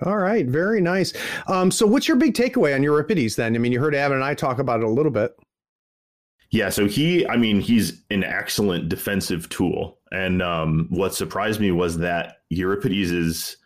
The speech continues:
Speaker 2: extremely mobile when he wants to be. He inched his way up, you know, four inches at a time for most of the game, and then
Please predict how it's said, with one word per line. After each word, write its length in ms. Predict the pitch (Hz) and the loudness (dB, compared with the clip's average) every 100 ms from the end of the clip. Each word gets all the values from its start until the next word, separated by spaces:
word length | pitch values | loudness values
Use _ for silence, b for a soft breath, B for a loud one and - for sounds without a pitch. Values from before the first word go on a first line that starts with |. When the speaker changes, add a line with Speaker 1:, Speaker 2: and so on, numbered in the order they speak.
| _ - | _ -10
Speaker 2:
extremely 760 | 95 - - - 110 120 113 95 | -8 -6 -4 0 2 4 4 4
mobile 460 | 90 92 98 110 | 4 2 2 2
when 180 | 98 92 | 2 0
he 160 | 87 90 | 0 -2
wants 360 | 82 82 101 | -2 -4 -6
to 80 | - | -4
be. 340 | 117 139 160 165 b b b | -2 0 -2 -4 b b b
He 240 | 110 113 | -2 0
inched 180 | 117 117 | 2 0
his 180 | 113 87 | 0 0
way 220 | 95 110 | 2 2
up, 300 | 98 107 - - | 2 0 -4 -2
you 100 | 101 | 0
know, 180 | 87 | 0
four 400 | 85 - 98 98 | -2 -4 -2 0
inches 260 | 95 92 92 | 0 -2 0
at 100 | 95 | 0
a 40 | 87 | -2
time 300 | 98 95 95 | -2 -2 -2
for 120 | 90 | 0
most 300 | 87 92 - | 0 0 -2
of 60 | |
the 60 | 87 | -4
game, 380 | 82 95 95 92 | -2 -2 0 0
and 140 | 90 | 0
then 300 | 90 85 82 | 0 0 -2